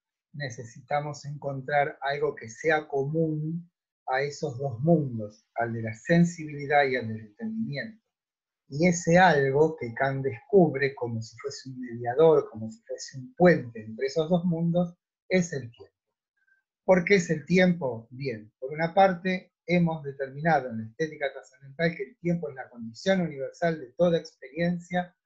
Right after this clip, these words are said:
sensible, tanto externa como interna. Se acordarán que dijimos que toda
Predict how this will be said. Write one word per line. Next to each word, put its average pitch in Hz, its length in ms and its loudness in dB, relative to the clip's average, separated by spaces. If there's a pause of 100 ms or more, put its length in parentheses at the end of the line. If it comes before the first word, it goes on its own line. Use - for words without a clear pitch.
(200)
sensible, 143 800 -8 (320)
tanto 170 300 0
externa 180 520 2
como 139 180 -6
interna. 131 520 -6
Se - 140 -20
acordarán 156 720 2 (460)
que 139 60 -4
dijimos 143 520 -6
que 127 140 -12 (180)
toda 135 580 4